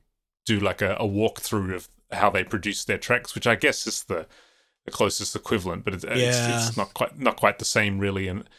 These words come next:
Speaker 1: that sounds really educational. Thanks. I'll, I'll, uh, definitely have a listen and, and read along.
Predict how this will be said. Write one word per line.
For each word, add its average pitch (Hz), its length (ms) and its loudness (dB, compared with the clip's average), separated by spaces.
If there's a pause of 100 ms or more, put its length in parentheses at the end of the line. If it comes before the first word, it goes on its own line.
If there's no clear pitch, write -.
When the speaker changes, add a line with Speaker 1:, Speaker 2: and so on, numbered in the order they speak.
(140)
Speaker 1:
that 127 120 4
sounds 131 220 2
really 135 200 4
educational. 113 520 0
Thanks. 123 300 0
I'll, 107 280 2
I'll, 110 300 2
uh, 104 100 2
definitely 110 420 0
have 104 140 0
a 98 60 0
listen 104 320 0
and, 92 160 -4
and 101 200 -2
read 104 160 2
along. 101 400 0